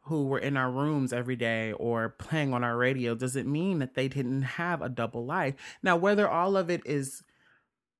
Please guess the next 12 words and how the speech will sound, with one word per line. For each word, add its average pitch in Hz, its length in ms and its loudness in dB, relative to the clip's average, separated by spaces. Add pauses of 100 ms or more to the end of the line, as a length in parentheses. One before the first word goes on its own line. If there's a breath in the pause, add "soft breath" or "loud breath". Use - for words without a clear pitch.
(460)
accurate, 143 640 6
all 143 180 4
the 139 100 2
accusations, 135 640 0
maybe 143 200 -2
they're 131 180 -2
not 135 260 -2
a 135 80 -2
thousand 131 500 4
percent, 131 400 -4
but 135 120 -2
how 170 480 2